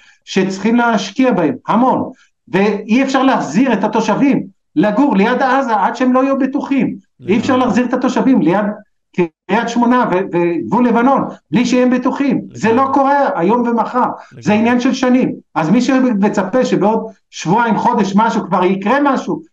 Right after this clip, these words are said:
Speaker 1: יהיה איזה ועדת חקירה, הוא חי בסרט שחור לבן, אבל בשחור. פשוט חייבים להיות שפויים, לתמוך במהלכים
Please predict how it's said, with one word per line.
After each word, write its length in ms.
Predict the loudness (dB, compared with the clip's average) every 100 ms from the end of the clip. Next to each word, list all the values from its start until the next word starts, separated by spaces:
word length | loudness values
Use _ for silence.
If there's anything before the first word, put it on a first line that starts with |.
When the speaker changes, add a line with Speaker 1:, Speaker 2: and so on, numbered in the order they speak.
| -2
Speaker 1:
יהיה 120 | 0
איזה 140 | 2 2
ועדת 260 | 0 -2
חקירה, 380 | -4 -2 0 0 -4 -8
הוא 160 | -4 -2
חי 200 | 0 0 0
בסרט 440 | -2 0 0 0
שחור 280 | 0 0 2
לבן, 280 | 2 0 0
אבל 160 | 0 -2
בשחור. 640 | -4 -4 -2 -2 -2 -8 _ _
פשוט 520 | -6 -2 0 0 -4 -12 _
חייבים 680 | -4 0 0 2 2 0 -4 _ _
להיות 340 | 0 2 2 -2
שפויים, 520 | -8 -2 2 2 0 -8 _
לתמוך 600 | -2 0 2 2 2 0 -2
במהלכים 720 | -2 0 0 -2 -2 -2 -2